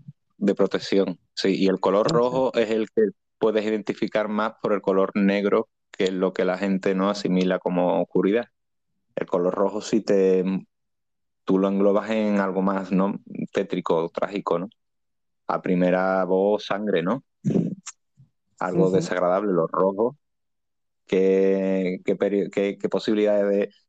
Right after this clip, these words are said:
Speaker 1: de color rojo buscamos en la felicidad? Nada, lo primero que se nos va al color rojo es a la sangre, ¿sabes? La oscuridad sí que es verdad, te doy totalmente la razón, y yo también lo he pensado muchas veces,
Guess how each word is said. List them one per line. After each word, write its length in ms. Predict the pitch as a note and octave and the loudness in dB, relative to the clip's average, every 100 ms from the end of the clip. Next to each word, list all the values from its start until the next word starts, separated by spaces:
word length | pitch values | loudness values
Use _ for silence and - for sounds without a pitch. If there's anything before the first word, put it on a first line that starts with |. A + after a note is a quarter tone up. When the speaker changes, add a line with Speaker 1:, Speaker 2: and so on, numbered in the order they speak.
| - | -6
Speaker 1:
de 120 | F#2+ | -4
color 240 | - G3+ - | -2 -2 -2
rojo 260 | G2 G#2 | -4 -4
buscamos 340 | G2 - G#2 G#2 | -4 -4 -4 -4
en 40 | |
la 80 | G2 | -4
felicidad? 500 | G2+ F#2+ - F#2+ F2 | -4 -4 -2 -2 -2
Nada, 280 | F2 F#2+ F#2 | -2 -2 0
lo 120 | E2 | 0
primero 340 | E2+ E2+ F2+ | 0 2 2
que 80 | - | 0
se 100 | - | -2
nos 140 | G2 F#2+ | -2 0
va 100 | G2 | -4
al 60 | - | -2
color 260 | - F2 | 0 0
rojo 240 | F2+ F#2 G2+ | 0 -2 -4
es 60 | |
a 40 | G2 | -4
la 80 | F2+ | -6
sangre, 360 | - G2+ D#2+ - _ _ - - - | -4 -4 -6 -8 _ _ -18 -18 -14
¿sabes? 400 | - F2 F2 - _ _ | -4 -2 0 -2 _ _
La 100 | F2+ | -4
oscuridad 400 | - F2+ E2 F2 | -2 0 0 0
sí 140 | - G#2 | -2 -2
que 60 | |
es 60 | G2 | -2
verdad, 340 | G2+ G2+ G#2 | 2 2 2
te 100 | G#2 | 2
doy 140 | F#2+ F2+ | 0 -2
totalmente 440 | - F#2 F#2 F#2 | -4 -2 0 2
la 120 | F#2 | 0
razón, 300 | F2+ - G2 | -2 -4 0
y 40 | F#2 | 0
yo 80 | F2+ | 0
también 240 | F#2 F#2 | 0 0
lo 80 | F#2 | 0
he 20 | |
pensado 300 | F2 - F#2 | -2 -2 -4
muchas 260 | F2+ - E2+ | -2 -4 0
veces, 400 | F2 - A#2 | -2 0 -4